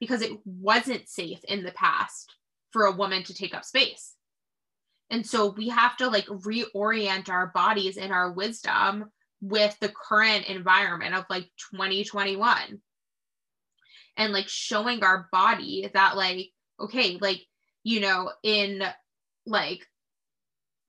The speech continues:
Paleolithic times, <laughs> or, like, not even Paleolithic times, but, like, a hundred years ago, it wasn't safe for a woman to speak her truth. Now, it's not safe for a woman not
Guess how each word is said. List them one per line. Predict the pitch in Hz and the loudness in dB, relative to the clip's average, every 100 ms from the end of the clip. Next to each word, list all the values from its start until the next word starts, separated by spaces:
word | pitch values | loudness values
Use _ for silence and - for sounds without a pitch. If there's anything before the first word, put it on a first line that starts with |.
| _ _ - | _ _ -4
Paleolithic | 240 220 208 196 214 277 214 - | 0 2 4 2 2 0 -2 -2
times, | 226 240 196 247 254 - | -2 2 2 2 0 4
<laughs> | |
or, | 359 220 | 4 4
like, | 196 202 | 0 2
not | 247 - | 4 4
even | 214 208 | 4 0
Paleolithic | 208 190 185 196 202 202 - | 0 0 0 -2 -4 -2 2
times, | 240 | 2
but, | - | 0
like, | 202 | 0
a | 196 | 0
hundred | 214 233 208 | 2 0 0
years | 185 247 220 | 0 0 0
ago, | 196 190 196 214 - _ _ _ _ _ _ | -2 -4 -2 -2 -4 _ _ _ _ _ _
it | 233 226 | -4 -2
wasn't | 202 214 220 - | 2 2 0 -6
safe | - 226 233 - | -4 -2 -2 0
for | 202 | 0
a | 190 | 0
woman | 196 202 196 | -2 -4 -4
to | 202 | -6
speak | - 202 - | -8 -8 -8
her | - | -10
truth. | - 359 - 220 - - _ _ _ _ | 0 2 2 -4 -16 -20 _ _ _ _
Now, | 202 202 240 349 208 - 208 220 - _ _ _ _ _ _ | -8 2 4 6 4 2 -2 -4 -12 _ _ _ _ _ _
it's | 254 214 | -2 0
not | 220 190 - | 4 4 4
safe | - 226 208 | 0 -2 -2
for | 214 202 | 0 0
a | 190 | 2
woman | 208 202 196 190 | 0 0 -2 2
not | 202 311 | 4 6